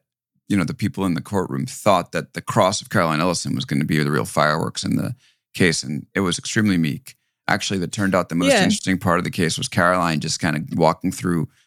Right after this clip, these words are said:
Speaker 1: all the internal documents. I mean, I think it's rare that you have someone who is so directly involved in, in a fraud, uh, just say, "All right, well, here are the receipts, and I'm gonna walk you through exactly what happened."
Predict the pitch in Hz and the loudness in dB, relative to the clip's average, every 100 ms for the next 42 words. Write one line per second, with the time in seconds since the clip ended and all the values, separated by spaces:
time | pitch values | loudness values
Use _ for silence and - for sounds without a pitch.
0 | _ - 101 113 - 104 98 87 87 78 | _ 2 4 4 0 2 2 2 2 0
1 | 87 - 64 - 104 101 104 131 98 82 | 0 -6 -6 0 2 2 2 0 0 2
2 | 90 98 95 - 71 85 71 69 131 - | 4 6 4 0 -2 0 2 0 -2 -12
3 | _ _ - 90 95 98 87 87 - 110 | _ _ -4 2 2 2 0 -2 -2 0
4 | 110 104 98 95 98 92 85 80 69 69 | 0 2 2 2 0 2 4 4 4 2
5 | 123 - _ _ _ _ - 113 127 - | -4 -12 _ _ _ _ 2 4 4 0
6 | - 131 147 - 123 98 67 71 - _ | -2 2 2 2 4 4 2 -4 -12 _
7 | 92 92 80 85 - 95 - - 95 101 | 2 2 0 -2 -4 -4 -6 -2 2 4
8 | 165 143 - 113 110 - 127 143 160 151 | 4 2 -2 -4 -4 -4 2 2 2 0
9 | 139 95 92 - - - _ _ - 92 | -2 -2 -4 -4 -8 -10 _ _ -2 2
10 | 101 98 87 90 95 87 - 90 76 87 | 2 2 2 2 0 -4 -2 -2 -2 0
11 | 73 78 - 64 60 - - 50 - 52 | 0 -2 -4 -8 -8 -12 -8 -6 -2 -4
12 | - - - - | -4 -10 -16 -20